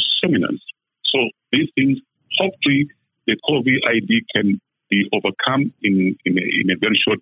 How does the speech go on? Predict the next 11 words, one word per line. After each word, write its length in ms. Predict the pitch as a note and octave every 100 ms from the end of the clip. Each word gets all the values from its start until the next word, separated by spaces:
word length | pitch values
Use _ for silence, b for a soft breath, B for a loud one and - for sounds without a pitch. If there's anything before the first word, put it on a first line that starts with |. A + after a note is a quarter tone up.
| -
time, 260 | C3+ F3+ - _ -
so 140 | -
we 100 | A#2
can 220 | - F#2+ F#2+ -
launch 280 | G#2 B2 B2 -
these 140 | A#2 -
programs 460 | G#2+ G2+ G2+ G2 - _ _ _ -
and 140 | F#2+ -
have 100 | A2+ -
people 320 | G#2 G2 G2 F#2+ _ _ _ F2+
running. 380 | G2 G2 D2+ C#2